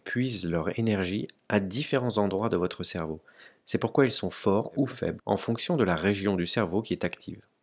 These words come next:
L'intelligence positive est un indicateur de la maîtrise que vous avez développée sur votre esprit.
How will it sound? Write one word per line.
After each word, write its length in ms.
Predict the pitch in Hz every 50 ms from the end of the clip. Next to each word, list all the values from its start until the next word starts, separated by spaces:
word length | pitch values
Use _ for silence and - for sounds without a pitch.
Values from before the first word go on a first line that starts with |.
| _ _ _ _ _ _ _ _ _ _ _ _ _ _ _ _ - - _ _ _ _ _ _ -
L'intelligence 540 | - 101 107 - 131 127 123 127 123 110 -
positive 680 | - - 147 131 120 117 - - 131 131 135 113 - -
est 160 | - - -
un 140 | 95 90 101
indicateur 680 | 113 110 120 117 - 110 98 - - 92 92 98 101
de 80 | 95
la 120 | 85 82 85
maîtrise 680 | 87 87 101 104 - - - 95 104 110 127 123 123 - _ _ - - - - _
que 80 | - 113
vous 160 | 104 104 90
avez 160 | 101 107 131
développée 420 | 120 104 101 95 98 95 - - -
sur 140 | - - 90
votre 200 | 87 90 - -
esprit. 280 | 87 - - - -